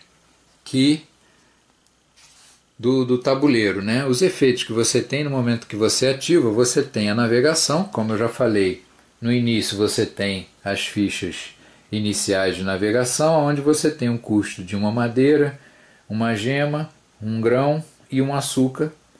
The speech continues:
pra você poder pegar essas fichas. No momento que você pega essas fichas, você vai posicionar, por exemplo, se eu peguei da doca que traz duas moedas, eu vou posicionar aqui, as docas são exatamente iguais às docas do tabuleiro principal.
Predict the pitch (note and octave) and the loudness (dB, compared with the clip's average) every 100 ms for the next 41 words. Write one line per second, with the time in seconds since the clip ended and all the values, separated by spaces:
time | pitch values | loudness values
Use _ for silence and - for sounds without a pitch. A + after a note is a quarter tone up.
0 | _ _ B2+ C3 C#3+ C#3 C#3 C3+ C3+ B2+ | _ _ 0 2 2 2 0 2 2 2
1 | C#3 B2+ G#2+ A2+ - _ _ _ _ _ | 2 0 0 -2 -4 _ _ _ _ _
2 | _ _ _ _ - G#2+ G2+ B2 G#2 - | _ _ _ _ -6 -4 -2 0 -2 -2
3 | - - - B2 G2 G2+ F2+ C3+ E3+ C#3 | -12 -10 -2 -2 -2 -6 -6 -2 0 2
4 | B2+ - A#2 A2 - G#2 G#2 F#2+ F#2 G2 | 0 -2 -2 -2 -2 -2 -2 -2 -2 -4
5 | - - D3+ - E2 - - - - - | -6 0 0 0 -6 -12 -18 -20 -20 -8
6 | A#2+ A#2+ D#3 C3 C3+ C3 A#2 G#2 - A2+ | -2 0 2 2 2 2 0 -2 -2 -2
7 | G#2 C#3+ B2 A2+ G2+ F#2+ E2+ - B2+ C3 | 0 0 0 0 -2 -2 -6 0 0 2
8 | D3 A#2 G#2 F#2 - - - - A#2 A#2+ | 0 0 -2 -2 -6 -20 -20 -6 -2 -2
9 | G2+ G#2+ G2 - E2+ - - A2 - - | 0 0 -2 -4 -12 -14 -8 -6 -6 -4
10 | G#2 G2 F2 F#2+ G2+ C3 G2+ G2+ G2+ C3+ | -2 0 -2 -2 2 2 2 0 -2 0
11 | G2+ F2 - - B2 A#2 C3 C#3 C#3+ C3+ | -2 -4 -10 -4 0 2 2 2 2 2
12 | B2 A#2 B2 - E3 D3 A2 C3 D#3 C#3+ | -2 -2 -2 -2 0 2 2 0 0 -2
13 | - C#3+ B2 D3+ D#3 D#3+ C#3 C3+ C3 G#2+ | -4 -2 0 0 -2 -4 -4 -4 -2 0
14 | A#2 A#2+ C3+ B2 A#2 A2+ A2 A2+ B2 C3 | 2 0 -2 0 0 0 -4 -4 -4 -2
15 | B2 B2 A#2+ A#2+ B2+ - - F#2+ E2+ | 2 4 4 0 -4 -4 0 0 0